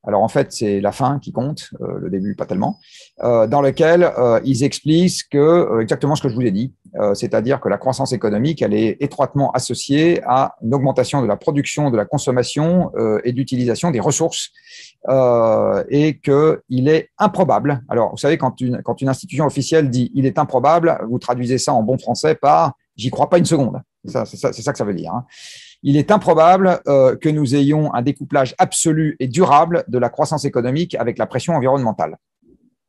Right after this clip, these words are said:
D'accord ? Donc, c'est très clair. Ça veut dire la croissance verte. Au moment où Madame von der Leyen dit « on va faire de la croissance verte », l'Agence européenne de l'environnement dit « non,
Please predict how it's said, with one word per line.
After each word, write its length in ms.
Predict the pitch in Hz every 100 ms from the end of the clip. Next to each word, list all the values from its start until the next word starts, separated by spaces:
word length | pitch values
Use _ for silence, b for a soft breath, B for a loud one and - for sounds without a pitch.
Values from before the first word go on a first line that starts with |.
| _ _ _ _ _ _ _ _
D'accord ? 400 | 110 117 139 - b b b _ - _ -
Donc, 240 | 139 -
c'est 160 | - -
très 160 | 175
clair. 400 | 233 220 - - _ _ _ _
Ça 160 | - 131
veut 80 | 139
dire 160 | 143
la 120 | 123
croissance 380 | - 151 139 120
verte. 220 | 147 180
Au 60 | 139
moment 280 | 143 165 160
où 40 |
Madame 240 | 135 127 123
von 100 | 151
der 180 | 147
Leyen 300 | 135 135 143
dit « 180 | 131 131
on 40 | 131
va 80 | 107
faire 120 | 127
de 40 |
la 80 | 110
croissance 340 | - - 101 117
verte », 300 | 175 - -
l'Agence 320 | 113 113 131
européenne 380 | 113 107 123 131
de 60 | 110
l'environnement 500 | 107 104 95 131 156
dit « 120 | 104
non, 180 | 107 107